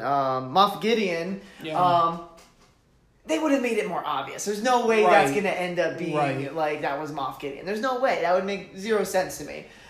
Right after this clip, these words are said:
Speaker 1: Um, so who knows what it is,
Speaker 2: Mm-hmm.
Speaker 1: who, who, who it is. Um,
Speaker 2: Yeah.
Speaker 1: but yeah,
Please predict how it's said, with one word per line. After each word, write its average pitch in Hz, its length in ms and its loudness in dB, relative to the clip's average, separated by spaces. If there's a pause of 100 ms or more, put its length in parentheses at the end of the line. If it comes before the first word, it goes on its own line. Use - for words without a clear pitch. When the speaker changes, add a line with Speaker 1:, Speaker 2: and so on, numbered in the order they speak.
(180)
Speaker 1:
Um, 180 340 8
so 202 180 2
who 311 180 6
knows 247 340 8 (100)
what 220 180 2
it 214 140 6
is, 208 480 4 (100)
Speaker 2:
Mm-hmm. 180 120 -8
Speaker 1:
who, 196 140 -4
who, 202 240 -2
who 214 180 -2
it 196 100 6
is. 185 460 2 (340)
Um, 156 420 -4 (680)
Speaker 2:
Yeah. 440 200 -2 (460)
Speaker 1:
but 220 240 6
yeah, 180 300 6